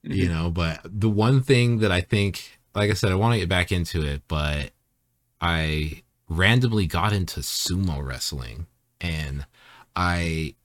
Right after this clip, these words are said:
Speaker 1: while watching sumo and sort of, like, learning about it, I got in, I, I, I got hit with a couple of things, which I thought were, like, really interesting. Um, the, the first one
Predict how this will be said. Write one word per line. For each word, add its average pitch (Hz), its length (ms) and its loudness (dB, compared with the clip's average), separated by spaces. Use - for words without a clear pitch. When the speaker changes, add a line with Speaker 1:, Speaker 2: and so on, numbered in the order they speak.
Speaker 1:
while 101 380 4
watching 113 760 2
sumo 123 760 0
and 92 120 0
sort 98 220 0
of, 90 100 -4
like, 71 160 -2
learning 98 460 2
about 71 320 -4
it, 65 140 -10
I 87 440 0
got 123 200 4
in, 110 160 4
I, 107 160 2
I, - 240 -8
I 120 80 2
got 123 140 6
hit 135 160 6
with 131 140 0
a 107 60 2
couple 82 380 -4
of 65 80 -12
things, - 320 -16
which 82 120 -6
I 82 60 -6
thought 85 220 -4
were, 71 160 -8
like, 69 160 -12
really 78 420 -6
interesting. - 360 -16
Um, 82 600 -2
the, 101 220 -2
the 104 200 2
first - 440 4
one 90 400 0